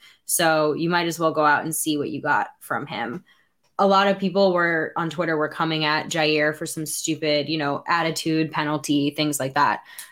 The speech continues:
Quite frankly, he's the only thing keeping the secondary together. So if he's frustrated and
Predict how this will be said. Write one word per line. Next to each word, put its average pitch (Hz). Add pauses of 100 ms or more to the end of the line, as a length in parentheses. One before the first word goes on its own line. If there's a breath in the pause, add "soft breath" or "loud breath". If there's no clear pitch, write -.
Quite 208
frankly, 214
he's 196
the 196
only 175
thing 156 (180)
keeping 156
the 147
secondary 127
together. 104 (300 loud breath)
So 170 (460)
if 175
he's 196
frustrated 190
and 160